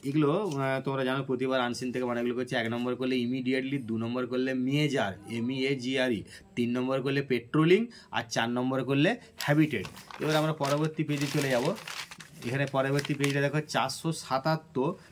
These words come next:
পাতায় গ্রামারটা রয়েছে, কিন্তু actually তোমরা কনটেন্টে পাবে চারশো পঁচাত্তর পাতায়। তো যাই হোক, চারশো সাতাত্তর পাতায়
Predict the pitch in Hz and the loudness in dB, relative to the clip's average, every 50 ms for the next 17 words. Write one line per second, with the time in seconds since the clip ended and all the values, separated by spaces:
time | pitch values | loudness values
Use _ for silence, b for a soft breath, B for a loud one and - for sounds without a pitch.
0 | B - 135 139 147 139 123 120 127 131 147 156 156 - 156 143 143 131 127 135 | B -4 -2 0 0 0 2 2 2 2 2 2 2 2 2 2 2 2 0 -2
1 | 123 135 123 135 123 - - - 151 147 147 147 151 147 143 147 147 143 123 120 | -2 -2 -2 -2 -2 -2 -2 -2 0 0 0 0 0 0 0 0 0 -2 -2 -2
2 | 110 139 139 143 139 151 143 151 156 185 247 B B B B B _ - 127 135 | 0 -2 -2 -2 -2 0 2 2 2 2 0 B B B B B _ -2 -2 0
3 | - - 160 151 - 160 151 175 160 160 - 139 110 110 101 101 98 92 B B | 0 -2 -4 0 0 0 2 2 2 2 0 -2 -2 -2 -2 -4 -6 -8 B B
4 | B B - 135 123 120 151 160 160 151 143 143 170 190 B B B B B - | B B -4 -4 0 4 4 6 6 6 4 2 0 -2 B B B B B 0
5 | 127 127 135 - 147 147 - 135 120 135 135 135 - 139 135 143 143 143 156 180 | 0 0 0 -2 -6 -4 -2 -4 -2 -2 -4 -4 -4 -2 -2 -2 -2 0 -2 -2
6 | 240 | -2